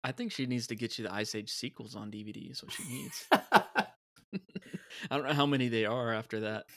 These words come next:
Speaker 1: I, I feel like I saw the, I, you know what? I
Speaker 2: Dude.
Speaker 1: can confidently say, actually, I have never seen an Ice Age sequel,
Speaker 2: Okay.
Speaker 1: ever.
Speaker 2: I've seen parts of The Meltdown, which is the second one, but I'm pretty sure
Speaker 1: Okay.
Speaker 2: there's, like, four or five of them.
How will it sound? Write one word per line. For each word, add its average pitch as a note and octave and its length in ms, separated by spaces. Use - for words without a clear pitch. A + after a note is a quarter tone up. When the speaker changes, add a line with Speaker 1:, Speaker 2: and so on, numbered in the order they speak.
Speaker 1:
I, A#2 140
I B2 140
feel D#3+ 180
like E3 180
I C#3+ 60
saw C3+ 280
the, A#2+ 220
I, F#3 140
you G3+ 80
know G#3+ 80
what? A#3 180
I A3 100
Speaker 2:
Dude. - 20
Speaker 1:
can C#4+ 160
confidently F#3+ 520
say, C3 280
actually, A2 440
I D#3 140
have G3+ 140
never C#3 320
seen A#2+ 420
an A#2+ 200
Ice A2 260
Age G#2+ 240
sequel, - 540
Speaker 2:
Okay. C3 320
Speaker 1:
ever. - 80
Speaker 2:
I've F3+ 280
seen F3 460
parts A#2 440
of G#2 500
The A2 140
Meltdown, C3 540
which A#2+ 180
is B2 60
the G#2+ 120
second A2+ 320
one, C3+ 140
but B2 140
I'm A#2+ 80
pretty A#3 180
sure B3 120
Speaker 1:
Okay. - 20
Speaker 2:
there's, F3+ 160
like, B2 120
four C#3 220
or A2+ 60
five A2 280
of C3 140
them. D3+ 280